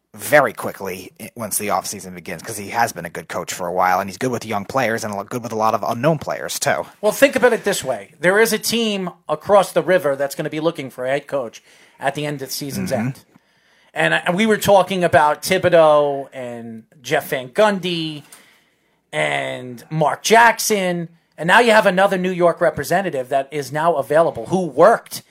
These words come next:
Speaker 2: as an assistant coach with the New York Knicks organization for many, many years in Kenny Atkinson. Now, Kenny Atkinson is a very high-profile coach now. And there are, not just the New York Knicks are gonna be looking at him. There are plenty of teams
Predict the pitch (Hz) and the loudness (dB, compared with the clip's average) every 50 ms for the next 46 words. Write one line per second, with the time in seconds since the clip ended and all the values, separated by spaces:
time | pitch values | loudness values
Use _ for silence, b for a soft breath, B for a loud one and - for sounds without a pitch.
0 | b b b b 165 170 143 170 156 143 - - 202 185 - 185 165 - - 175 | b b b b 0 2 2 0 -4 -4 -4 -4 -6 -6 -4 -6 -6 -2 2 4
1 | 170 165 - - 156 - 151 147 156 156 147 151 143 - - 156 139 - - 160 | 4 4 2 -4 -8 -8 -8 -8 -6 -4 -4 -4 -4 -4 -4 -8 -8 -6 -2 -2
2 | 147 135 135 135 131 135 143 135 - 151 139 - 143 139 143 165 196 202 185 165 | -2 -2 -2 -8 -8 -8 -8 -8 -8 -12 -12 -10 -8 -6 -2 -2 -2 -2 -2 -4
3 | 151 147 135 135 127 123 139 143 123 110 113 110 - _ b b b b 135 135 | -4 -6 -8 -10 -12 -12 -12 -12 -12 -12 -12 -16 -18 _ b b b b -14 -10
4 | 135 147 160 156 147 143 135 143 139 131 - 104 107 104 - - - - _ _ | -4 -4 -4 -2 -2 -2 -2 -2 -2 -2 -6 -12 -20 -20 -20 -20 -20 -20 _ _
5 | _ _ _ _ _ _ _ _ _ _ _ _ _ _ _ _ _ _ _ _ | _ _ _ _ _ _ _ _ _ _ _ _ _ _ _ _ _ _ _ _
6 | _ - 156 160 160 - 208 247 262 247 226 214 214 - 220 185 - - 202 190 | _ -2 -2 -2 0 2 2 2 4 4 2 2 0 -2 -4 -6 -4 -4 -4 -4
7 | 180 160 147 131 - - 151 147 143 123 - 180 185 196 208 220 220 202 b b | -4 -6 -6 -6 -4 -2 0 0 0 0 2 2 2 4 2 0 -2 -6 b b
8 | b b b b b b b b b b _ _ _ _ _ - - - - 175 | b b b b b b b b b b _ _ _ _ _ -18 -8 0 2 4
9 | 190 208 202 - - - 202 202 190 - - 180 175 160 160 - - 190 202 - | 4 4 2 0 0 2 4 4 4 4 4 4 4 4 2 2 0 0 0 0
10 | - - 120 - - - _ - 170 175 185 208 240 247 226 - - 170 175 220 | -4 -10 -12 -14 -16 -18 _ -6 -2 2 4 4 6 4 4 0 -2 0 2 2
11 | 285 285 - - - 262 254 - - 196 196 220 208 185 156 - - 214 208 - | 2 2 0 -4 -6 -6 -6 -4 -6 -6 -4 -2 -2 -2 -2 -2 -2 -6 -6 -6
12 | - 165 151 151 147 151 151 170 202 190 190 156 131 113 113 113 113 - b b | -8 -8 -6 -6 -8 -6 -6 -6 -6 -6 -8 -12 -12 -12 -12 -12 -14 -16 b b
13 | b b b b 180 202 220 208 180 170 - - 170 185 208 214 214 196 185 160 | b b b b 2 4 6 6 4 2 0 -4 -2 -2 -2 0 0 -2 -4 -4
14 | - - 180 180 165 156 143 135 - - | -6 -6 -6 -6 -6 -6 -8 -10 -14 -18